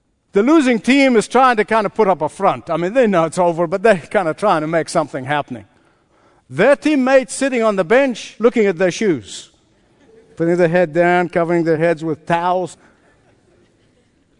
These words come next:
What is the winning team doing? The game is not over yet. They're high-fiving each other, right? The people in the stands, they're celebrating. They're rejoicing. You said, "The game is not over."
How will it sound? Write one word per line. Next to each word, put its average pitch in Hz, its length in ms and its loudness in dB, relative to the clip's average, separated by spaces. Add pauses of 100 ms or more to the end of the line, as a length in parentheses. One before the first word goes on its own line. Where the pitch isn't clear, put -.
What 202 160 0
is 185 160 0
the 180 80 0
winning 180 400 0
team 135 300 -4
doing? 120 320 -6 (640)
The 254 60 -8
game 285 180 2
is 208 100 -8
not 214 160 0
over 285 220 2
yet. 123 220 -8 (1300)
They're 156 140 -2
high-fiving 202 600 0
each 160 160 -8
other, 143 220 -8
right? 202 300 0 (1000)
The 202 120 -2
people 277 320 2
in 247 100 -2
the 220 80 -2
stands, 269 380 0
they're 226 100 0
celebrating. 226 800 0 (1120)
They're 285 160 4
rejoicing. 254 720 0 (880)
You - 80 -14
said, 220 160 -2
"The 190 80 2
game 262 220 2
is 220 100 -10
not 233 160 0
over." 226 440 -2